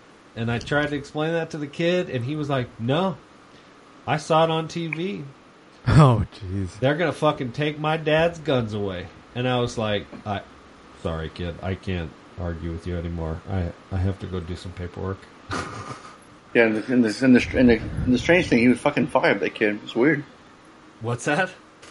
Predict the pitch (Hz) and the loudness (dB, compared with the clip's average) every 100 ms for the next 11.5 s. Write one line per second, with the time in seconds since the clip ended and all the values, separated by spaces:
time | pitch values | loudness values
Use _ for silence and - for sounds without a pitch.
0 | - 151 147 135 135 135 131 135 143 117 | -6 2 6 6 8 8 8 6 6 4
1 | - - 104 127 135 - 98 - - 143 | 2 -8 0 2 2 0 0 -2 -12 2
2 | 208 247 135 101 151 135 175 196 208 180 | 6 6 4 -2 -2 0 0 0 -2 -6
3 | 156 202 180 165 143 - - - - - | -2 0 2 2 0 -6 -20 -20 -20 -20
4 | - - 151 110 90 - - - - - | -12 -4 -2 -4 -8 -18 -20 -20 -16 -12
5 | - - - - - - - - - - | -8 -4 -4 -4 -10 -20 -20 -20 -20 -20
6 | - - - - - - - - - 107 | -20 -20 -20 -20 -20 -20 -18 -14 -6 -6
7 | 95 - - - - - - - - - | -6 -12 -20 -20 -20 -20 -20 -20 -20 -20
8 | - - - 160 190 143 170 131 - - | -20 -12 2 4 6 8 8 6 2 -14
9 | - - - - - 196 185 143 123 120 | -20 -20 -20 -14 -2 0 4 6 8 8
10 | 104 87 - - 123 117 - 113 110 - | 6 2 -6 4 6 6 2 0 0 0
11 | 107 98 - 110 | 0 0 0 0